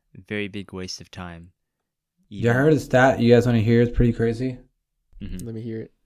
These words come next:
Speaker 2: Uh, in the history of Tomlin playing Harbaugh, the Ravens have been up, or the Ravens have held the Steelers to three points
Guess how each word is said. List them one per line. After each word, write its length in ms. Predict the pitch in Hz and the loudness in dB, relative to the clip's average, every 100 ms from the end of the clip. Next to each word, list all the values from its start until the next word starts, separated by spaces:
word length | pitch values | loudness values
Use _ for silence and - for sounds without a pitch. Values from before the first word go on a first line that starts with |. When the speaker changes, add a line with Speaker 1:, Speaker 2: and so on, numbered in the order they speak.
| _ _ _ _ _ _ 113 | _ _ _ _ _ _ -4
Speaker 2:
Uh, 260 | 113 110 110 - | 0 2 0 0
in 160 | 127 | 0
the 60 | 131 | 2
history 540 | 143 139 143 143 135 123 | 2 2 2 4 6 6
of 320 | 107 110 - | 2 -2 -2
Tomlin 420 | - 127 123 120 | 2 2 2 0
playing 300 | 123 117 113 | 0 0 0
Harbaugh, 600 | 107 113 117 123 131 127 - _ _ _ _ | 0 0 2 4 2 0 -8 _ _ _ _
the 200 | 120 113 107 | -4 0 4
Ravens 400 | 123 123 131 120 | 4 4 2 2
have 200 | 117 104 | 2 4
been 180 | 120 - | 2 2
up, 440 | 110 123 - - 120 | 2 2 0 -8 0
or 320 | 117 110 110 | 2 2 0
the 100 | 110 | 4
Ravens 340 | 127 139 143 | 4 4 2
have 180 | 123 120 | 2 0
held 320 | 110 117 120 120 | 2 4 2 0
the 60 | |
Steelers 560 | 101 - 117 117 113 - | -2 0 4 4 2 0
to 100 | 110 | -4
three 340 | - 120 123 | 0 2 2
points 600 | 123 - 117 117 135 - | 0 2 2 2 -2 -6